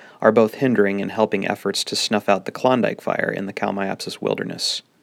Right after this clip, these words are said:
"They are using some of the old lines from the Chetco as well as the Biscuit Fire,"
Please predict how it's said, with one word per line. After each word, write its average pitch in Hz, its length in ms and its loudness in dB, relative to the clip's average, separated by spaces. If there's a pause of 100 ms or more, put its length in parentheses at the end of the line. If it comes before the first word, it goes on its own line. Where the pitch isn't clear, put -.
(500)
"They 123 120 8
are 123 100 8
using 123 340 2
some 120 220 0
of 110 60 0
the 107 120 2
old 104 220 4
lines 98 260 0
from 104 180 -2
the 95 60 -4
Chetco 101 520 2
as 98 100 0
well 101 200 2
as 92 120 -4
the 90 60 -14
Biscuit - 360 -2
Fire," - 380 -4